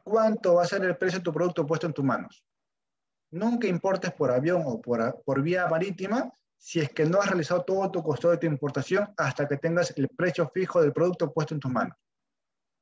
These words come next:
¿Listo? Eso ya esperamos verlo más adelante con un nuevo curso de cómo realizar el costeo de importación, tanto vía aérea y tanto vía marítima. ¿Listo? Pero sí o sí, todo, todo depende de una importación de un costeo.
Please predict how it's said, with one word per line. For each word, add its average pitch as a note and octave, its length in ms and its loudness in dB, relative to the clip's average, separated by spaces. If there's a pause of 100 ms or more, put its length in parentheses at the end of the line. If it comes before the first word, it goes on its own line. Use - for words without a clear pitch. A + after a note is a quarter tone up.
(200)
¿Listo? A#3 420 0 (440)
Eso G3 240 2
ya G3 340 4 (460)
esperamos F3 500 2
verlo F3 320 2
más F#3 240 0
adelante F#3+ 500 0
con E3 180 2
un E3+ 80 -2
nuevo F3 260 2
curso G3 300 0
de D3+ 120 0
cómo E3+ 240 0
realizar D#3+ 300 0
el D#3 100 -2
costeo D#3 460 0
de D#3 80 -2
importación, C#3+ 580 -4
tanto D3+ 360 2
vía C#3+ 180 2
aérea F3 240 4
y - 20 -6
tanto D3+ 240 -2
vía C#3+ 140 4
marítima. A#2+ 400 -2 (500)
¿Listo? A#3 400 0
Pero C3 160 2
sí F3 220 -2
o E3+ 80 2
sí, G#3+ 260 0 (420)
todo, E3+ 320 4 (140)
todo - 400 0
depende D3 460 -2
de F3+ 60 -2
una F3 60 -2
importación D#3+ 440 -2
de E3 80 2
un D#3+ 80 -2
costeo. B2+ 480 -2